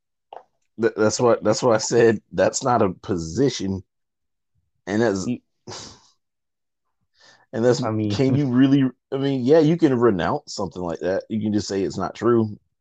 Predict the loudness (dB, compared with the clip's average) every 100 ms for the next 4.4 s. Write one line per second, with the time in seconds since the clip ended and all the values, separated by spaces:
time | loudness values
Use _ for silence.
0 | _ -2 2 2 0 0 0 0 0 2
1 | 0 0 -4 -4 -6 -6 -4 -4 -2 -2
2 | 0 -2 -4 -4 -6 -4 -4 -4 -4 -2
3 | -2 -2 -2 0 0 -4 -4 -2 0 0
4 | -2 -6 -10 -12